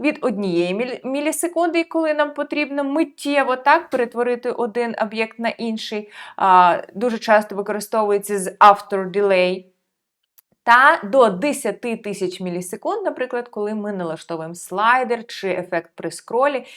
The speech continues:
і нам потрібно, щоб анімація була більш довшою.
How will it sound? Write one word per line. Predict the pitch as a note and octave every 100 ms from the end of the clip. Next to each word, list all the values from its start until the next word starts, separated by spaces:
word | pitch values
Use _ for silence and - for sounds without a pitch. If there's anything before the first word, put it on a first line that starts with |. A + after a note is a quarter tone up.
| - D#4+
і |
нам | G#4 F#4+
потрібно, | G3+ A#3 B3 A3
щоб | - F#3+ F#3
анімація | F3+ E3+ E3 G#3+ A3+ G#3+ F#3
була | F3 E3 E3+ F3 A3 - _ _
більш | E3+ F#3+ G3+ G#3 - -
довшою. | F#3 F3+ F#3+ D3+ - - - C#2+